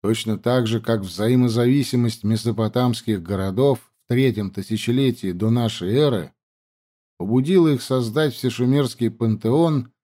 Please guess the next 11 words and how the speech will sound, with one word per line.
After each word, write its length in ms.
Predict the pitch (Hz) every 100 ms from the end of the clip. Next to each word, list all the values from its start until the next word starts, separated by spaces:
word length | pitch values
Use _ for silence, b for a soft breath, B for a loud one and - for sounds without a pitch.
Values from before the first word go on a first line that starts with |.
| _ _ -
взаимозависимость 1120 | 85 123 143 135 123 127 139 135 120 113 -
евреев 540 | 113 113 117 117 98 85
и 60 |
греков 500 | 82 117 165 160 147 -
побудила 580 | 151 143 147 139 147 143
Филона 720 | - 143 143 139 131 127 117 _ _ _ _ _
объединить 1000 | 156 170 170 170 151 117 120 113 - - _ _ _
еврейскую 880 | 98 123 107 113 156 139 - 135 131
и 20 |
греческую 720 | 110 110 120 110 110 - 117 110
мысль. 520 | 107 110 - 71